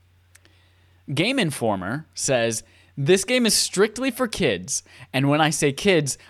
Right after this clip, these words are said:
I mean the kind that may in fact still wear diapers, the smelly kind."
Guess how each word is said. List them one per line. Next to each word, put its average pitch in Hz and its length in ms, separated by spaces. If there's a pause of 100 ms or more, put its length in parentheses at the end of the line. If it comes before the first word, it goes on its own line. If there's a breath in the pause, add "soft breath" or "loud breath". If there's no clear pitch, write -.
I 131 100
mean 147 200
the 143 80
kind 175 400
that 156 140
may 143 140
in 151 120
fact 139 260
still 135 260
wear 123 160
diapers, 110 560 (220 soft breath)
the 123 100
smelly 110 500
kind." 82 480